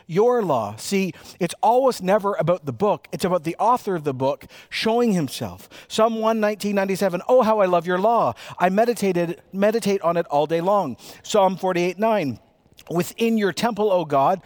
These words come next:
the guaranteed place of encounter, we meditate on your unfailing love. How? Through his word. Psalm one forty-five five, "I meditate on your wonderful works." Psalm one thirty-six, "My soul waits for" who? The Lord.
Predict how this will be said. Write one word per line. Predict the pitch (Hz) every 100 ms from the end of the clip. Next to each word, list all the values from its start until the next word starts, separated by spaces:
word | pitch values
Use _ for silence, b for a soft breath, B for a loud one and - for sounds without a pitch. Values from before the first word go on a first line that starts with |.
| B -
the | 135
guaranteed | 156 165 160 143
place | 160 143
of | 127
encounter, | 123 131 143 147 190 175 B -
we | 208
meditate | 190 180 165 185
on | 160 170
your | 165 165 b
unfailing | 180 170 196 185 180
love. | 220 156
How? | - 247 139 120
Through | - 170
his | 180
word. | 202 226 135 - B -
Psalm | - 185 185
one | 180 185
forty-five | 147 190 180 - 196 185
five, | 220 208 147
"I | 165 160
meditate | 170 220 220 190 156
on | 170
your | 175
wonderful | 151 160 156 - 180
works." | 196 208 - - B B
Psalm | - - 180 175 185
one | 160 165
thirty-six, | 185 175 175 - 226 - 170
"My | 160
soul | 139 - 185 165
waits | 139 180 254 -
for" | - 180
who? | 165 262 127 98
The | 143 160
Lord. | 214 233 127